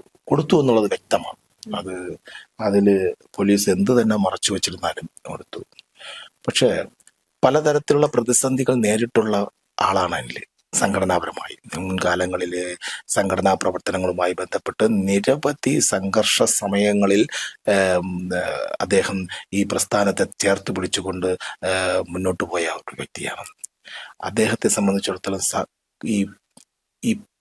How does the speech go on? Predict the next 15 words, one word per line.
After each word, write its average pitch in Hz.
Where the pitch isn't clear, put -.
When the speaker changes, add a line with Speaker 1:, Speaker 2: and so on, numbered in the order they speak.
Speaker 1:
പണം, 131
അതായത് 101
ക്രമക്കേട്, 135
കൈനീട്ടി 107
വാങ്ങിച്ച 107
പൈസ 104
കൊടുക്കുവാൻ 117
സാധിച്ചിട്ടില്ല 104
എന്നുള്ള 98
ഒരു 104
കുറ്റബോധം 107
അദ്ദേഹത്തിന്റെ 92
മനസ്സിലുണ്ട്. -
ഏഹ്, 98
അത് 151